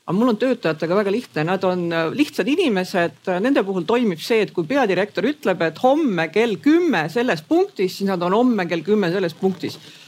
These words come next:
Aga kui neile öeldakse, et minge palun umbes sinna, siis, äh, tekib vahepeal see, et ma pean,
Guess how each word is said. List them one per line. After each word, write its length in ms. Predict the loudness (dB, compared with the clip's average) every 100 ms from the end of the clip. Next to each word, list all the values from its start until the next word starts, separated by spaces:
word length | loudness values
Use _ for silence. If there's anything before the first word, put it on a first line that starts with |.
| -4
Aga 160 | 0 2
kui 160 | 4 2
neile 160 | 4
öeldakse, 460 | 4 2 -2 -2 -4
et 60 | 0
minge 320 | 4 4 4 2
palun 400 | 2 2 2 2
umbes 340 | 4 2 0 -4 0
sinna, 460 | 2 4 2 0 -2 -16 -20 _
siis, 460 | -10 -2 0 0 0
äh, 220 | 2 2 2
tekib 300 | 0 0 0
vahepeal 340 | 0 0 -2
see, 220 | 0 0
et 80 | 0
ma 60 | -2
pean, 300 | 0 0 0